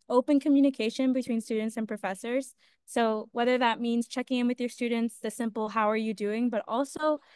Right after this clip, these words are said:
to whatever level you're comfortable with, letting students know how you're doing.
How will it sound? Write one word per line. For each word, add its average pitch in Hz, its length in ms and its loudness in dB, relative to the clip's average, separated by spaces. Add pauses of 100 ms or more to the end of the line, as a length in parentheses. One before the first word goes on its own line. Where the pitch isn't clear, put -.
(680)
to 240 260 2
whatever 277 460 4
level 262 260 0
you're 254 140 2
comfortable 240 500 -2
with, 226 220 -2
letting 233 260 2
students 240 380 -2
know 233 100 -2
how 226 160 0
you're 208 260 -2
doing. 220 460 -2